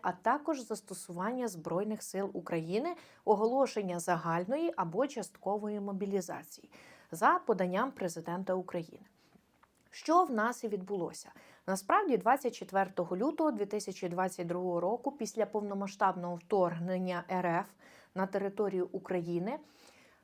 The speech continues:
президентом було подано три укази. Ми говоримо тільки про один: оголошення загальної мобілізації та проведення воєнного стану.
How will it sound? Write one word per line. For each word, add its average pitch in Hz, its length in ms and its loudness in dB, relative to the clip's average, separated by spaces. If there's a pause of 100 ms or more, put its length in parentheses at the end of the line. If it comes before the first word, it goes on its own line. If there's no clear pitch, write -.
(120)
президентом 294 720 6
було 240 260 2
подано 262 500 0
три 254 400 4
укази. 160 540 -6 (260)
Ми 269 180 4
говоримо 285 520 2
тільки 214 360 -4
про 226 220 -2
один: 196 520 -2 (200)
оголошення 214 640 0
загальної 190 500 -2
мобілізації 208 800 0
та 240 140 2
проведення 202 560 -2
воєнного 180 520 -4
стану. - 320 -8